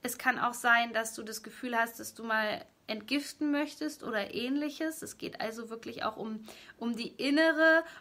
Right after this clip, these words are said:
und die äußere Reinigung. Vielleicht hast du auch Lust auf Frühjahrsputz oder ähnliches, weil wir spüren jetzt schon langsam die erhebende Energie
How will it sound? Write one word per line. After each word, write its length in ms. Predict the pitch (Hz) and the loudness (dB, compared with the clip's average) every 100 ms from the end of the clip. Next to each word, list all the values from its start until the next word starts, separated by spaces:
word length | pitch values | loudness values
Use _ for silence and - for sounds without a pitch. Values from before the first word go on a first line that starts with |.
| _ | _
und 320 | 262 262 262 | 2 2 2
die 160 | 214 - | -4 2
äußere 600 | 240 285 339 339 294 277 | 6 6 6 2 0 4
Reinigung. 640 | 269 294 302 277 302 311 | 6 6 4 4 4 2
Vielleicht 340 | - 233 247 262 | 2 0 0 -2
hast 200 | 254 - | -6 -2
du 80 | |
auch 160 | - 220 | 0 0
Lust 340 | 233 285 - | 0 -2 0
auf 200 | - 220 | 0 0
Frühjahrsputz 1040 | - - 294 349 330 339 - - 359 392 - | -2 -2 2 4 4 0 -6 0 2 2 -2
oder 340 | 262 269 262 | 2 4 2
ähnliches, 760 | - 277 302 330 339 320 339 294 | 0 2 4 4 2 0 -2 0
weil 360 | 240 247 247 220 220 | 2 2 2 -6 -6
wir 120 | 247 | -6
spüren 380 | - - 277 277 | -6 -6 -2 -2
jetzt 220 | 262 - | -2 -4
schon 120 | 247 | -4
langsam 460 | 233 247 262 262 262 - - - - | -2 0 2 2 0 -8 -16 -16 -6
die 160 | 247 | -2
erhebende 600 | 196 226 233 262 269 262 | 0 0 0 2 2 0
Energie 760 | - 240 240 226 214 240 269 294 | 0 -2 -2 -4 -4 0 0 0